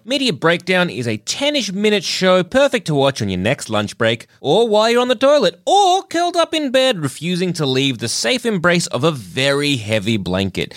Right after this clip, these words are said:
We recently purchased a fourteen kilo king-size weighted blanket, and honestly, it helps a little. So to check out Media Breakdown,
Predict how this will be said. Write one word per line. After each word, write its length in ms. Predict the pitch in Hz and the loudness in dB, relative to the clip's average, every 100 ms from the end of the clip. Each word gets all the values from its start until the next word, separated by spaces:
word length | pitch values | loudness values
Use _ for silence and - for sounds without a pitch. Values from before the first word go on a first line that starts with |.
| - 160 - | -18 -18 -4
We 240 | 277 285 | 0 2
recently 460 | 156 139 - 110 92 | 2 0 -2 -4 -2
purchased 480 | 117 113 - 123 | 0 0 -2 -6
a 60 | 95 | -8
fourteen 680 | - 208 214 214 185 175 131 | -6 0 2 2 0 0 -2
kilo 400 | 147 143 139 120 | -2 2 2 0
king-size 920 | - 214 214 190 - 165 156 151 127 | -2 0 2 0 0 0 2 2 0
weighted 420 | 117 120 117 92 | 0 2 0 0
blanket, 440 | 107 110 98 104 - - - | 0 0 -2 -6 -6 -14 -4
and 160 | 123 | 0
honestly, 600 | 196 233 - 233 233 190 - 440 | 2 2 0 -2 -2 -4 -10 -8
it 140 | 415 | -6
helps 360 | 381 381 - 339 | -6 -6 -4 -2
a 60 | |
little. 460 | 339 349 339 - - _ _ _ | 0 2 2 0 -4 _ _ _
So 120 | - 156 | -4 -4
to 60 | |
check 300 | 165 269 269 | 0 -2 0
out 180 | 190 107 | -2 0
Media 320 | 139 147 120 | -2 0 0
Breakdown, 580 | 87 117 110 123 117 | 0 0 0 0 0